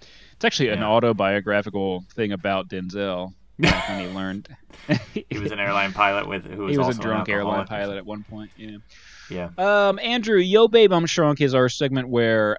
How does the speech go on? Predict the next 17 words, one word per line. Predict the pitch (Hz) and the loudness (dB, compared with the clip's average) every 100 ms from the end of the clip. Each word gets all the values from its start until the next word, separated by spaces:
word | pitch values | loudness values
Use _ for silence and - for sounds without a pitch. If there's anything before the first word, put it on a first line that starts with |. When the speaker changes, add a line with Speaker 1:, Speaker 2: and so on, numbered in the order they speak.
| - | -2
Speaker 1:
uh, | 110 107 104 104 101 98 98 95 92 | 0 2 2 2 0 0 0 0 -2
we | 98 123 165 185 196 156 | -4 -4 -4 -4 -8 -4
were | 120 117 117 110 | 0 2 0 -2
involved | 110 107 107 107 107 110 | -6 -6 0 2 2 0
in | 110 | -4
a | 104 | -4
terrible | - 127 127 139 | -6 -6 -4 -4
science | 131 110 113 135 | -4 -4 -4 -8
experiment | - 120 107 107 - | -10 -8 -6 -6 -4
gone | 107 110 | -4 -2
wrong, | 110 104 98 104 113 | -4 -6 -4 -6 -6
and | 101 | -4
now | 104 110 117 123 | -2 -2 -2 -2
we | 120 120 107 | -2 -2 0
are | 104 104 | 0 0
a | 104 | -2
quarter | - 120 117 120 | -8 -10 -8 -8